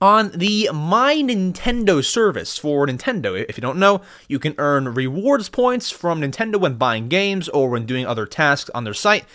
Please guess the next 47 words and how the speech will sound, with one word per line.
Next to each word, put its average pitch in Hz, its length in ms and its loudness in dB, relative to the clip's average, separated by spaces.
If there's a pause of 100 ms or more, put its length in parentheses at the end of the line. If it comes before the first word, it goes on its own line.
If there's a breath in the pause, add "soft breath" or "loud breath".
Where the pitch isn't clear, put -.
(180 loud breath)
and 214 200 -2
you 214 120 -2
can 208 180 -2
get 170 220 0
these 160 180 -6
things 147 240 -8
called 135 220 -2
platinum 190 320 2
points 220 300 -4
and 160 140 -6
redeem 214 240 -8
those 185 160 0
platinum 160 300 -4
points 156 300 -6 (260 soft breath)
for 247 320 2
actual 156 400 -2
physical 120 640 -4
or 302 180 0
digital 110 460 -2
re-, 196 400 -6
rewards. 247 640 0 (260 loud breath)
So, 277 340 2 (320 soft breath)
Nintendo 254 380 -4
has 247 240 0
released 196 380 -2
two 320 500 0
new 254 400 0
physical 233 560 -8
rewards 190 440 0
that 113 120 -4
you 196 160 -8
can 220 180 0
buy 113 160 -2
with - 200 -4
platinum 226 320 -2
points 156 400 -4 (140)
plus - 200 -4
shipping. 92 400 -8 (480 loud breath)
One 294 180 4
of 392 60 0
them 240 160 0
being 120 360 -4
a 180 120 2
brand 233 420 2
new 254 200 0
Mario 285 560 4
Holiday 208 580 2